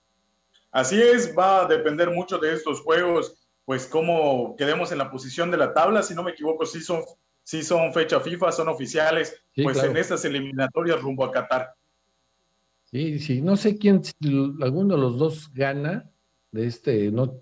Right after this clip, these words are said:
Speaker 2: sé cuál, no, no, no tengo bien el dato, pues, <laughs> nos dejan en el último lugar y podríamos irnos ahí como que al repechaje, ¿no? Ahí a ver si nos hay alguna oportunidad de poder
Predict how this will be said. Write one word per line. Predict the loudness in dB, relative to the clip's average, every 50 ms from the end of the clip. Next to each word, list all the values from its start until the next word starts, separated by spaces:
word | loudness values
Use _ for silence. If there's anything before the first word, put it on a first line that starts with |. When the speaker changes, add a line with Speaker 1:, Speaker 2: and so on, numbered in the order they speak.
| _ _
Speaker 2:
sé | -4 -4 -4
cuál, | -2 -2 0 0 2 2 2 2
no, | 0 0
no, | -2 -2 -4 -2 -2 -2
no | -4 -4 -4 -4 -2 -2
tengo | -2 -2 0 0
bien | 0 0 0
el | 0 0 0
dato, | 0 0 -2 -2 -6 -8 -8 -10 -16 _ _ _ _ _ _ _ _ _ _ _ _ _ _ _ _ _ _ _ _
pues, | -2 -2 -2 -6 -8
<laughs> | -4 -2 2 2
nos | 2 4
dejan | 4 2 2 2 2 2
en | 4 4 4
el | 4 4
último | 4 2 2 2 4 4
lugar | 4 4 4 4 2
y | 0
podríamos | -2 -4 -2 0 2 2 2 2 2 0 0
irnos | 0 0 0 0 -2 -4
ahí | -4 -4 -4 -4 -6
como | -6 -8 -6 -6 -6 -2
que | 0 0
al | 0
repechaje, | 0 0 -2 -2 -4 -2 0 0 0 0 0 -4
¿no? | -4 -2 -2
Ahí | -2 -2 -2 -2
a | -4 -4
ver | -2 0 0 0 0
si | -2 -4
nos | -6 -4 -4 -2
hay | -2 -2 0 -2
alguna | -2 -2 -2 0 0 0
oportunidad | 0 0 -2 -2 -2 -2 -4 -2 -2 0 2 2
de | 0 0
poder | 0 0 2 2 2 0 -2 -6